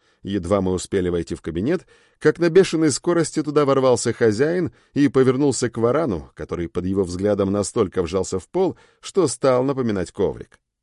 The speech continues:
Даже меня охватил некий трепет, хоть я и был тут ни при чём.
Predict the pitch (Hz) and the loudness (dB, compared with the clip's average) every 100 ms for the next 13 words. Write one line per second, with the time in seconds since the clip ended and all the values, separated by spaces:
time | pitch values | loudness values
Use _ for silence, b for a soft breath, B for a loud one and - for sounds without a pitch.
0 | _ _ _ - 76 104 107 117 113 107 | _ _ _ -14 -10 -8 -4 -2 0 -2
1 | 147 160 123 - 110 95 98 107 - 82 | -4 -6 -6 -6 -6 -6 -8 -10 -8 -8
2 | - - b b b b b - 110 110 | -8 -16 b b b b b -6 -4 -2
3 | 104 95 104 95 82 80 - 85 95 92 | 0 0 0 0 -4 -6 -10 -8 -8 -8
4 | - 57 | -10 -14